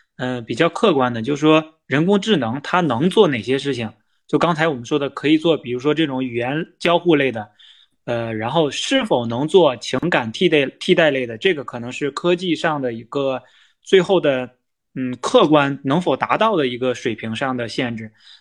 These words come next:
其次，另一个更，更深层次的问题是，我们允许人工智能做哪些，能达到什么程度？就像你说的刚才，呃，可能目前的这些人工智能并没有纳入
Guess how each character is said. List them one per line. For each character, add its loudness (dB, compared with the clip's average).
其 2
次， 4
另 4
一 4
个 6
更， 4
更 4
深 0
层 -4
次 0
的 2
问 -2
题 0
是， 0
我 6
们 4
允 6
许 4
人 2
工 0
智 2
能 -4
做 4
哪 -4
些， -4
能 2
达 0
到 2
什 -6
么 -4
程 -8
度？ -10
就 4
像 4
你 -2
说 4
的 4
刚 -2
才， -2
呃， -2
可 0
能 4
目 6
前 4
的 6
这 4
些 4
人 -2
工 0
智 2
能 -2
并 6
没 4
有 6
纳 4
入 -2